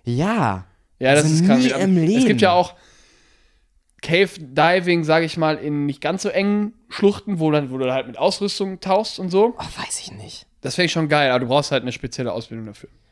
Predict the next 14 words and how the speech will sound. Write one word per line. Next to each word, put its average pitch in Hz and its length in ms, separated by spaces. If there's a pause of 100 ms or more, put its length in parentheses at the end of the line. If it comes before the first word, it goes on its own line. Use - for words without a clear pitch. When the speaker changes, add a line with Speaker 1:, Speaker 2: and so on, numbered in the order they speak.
(240)
Speaker 1:
Nee, 113 120
also, 120 140 (540)
also 135 180
bei 151 160
dem 180 180
Gedanken, 165 560
wirklich 175 280
mich 180 140
durch 165 140
so 156 80
eine 135 100
Lücke 220 340
zu - 180
quetschen 120 600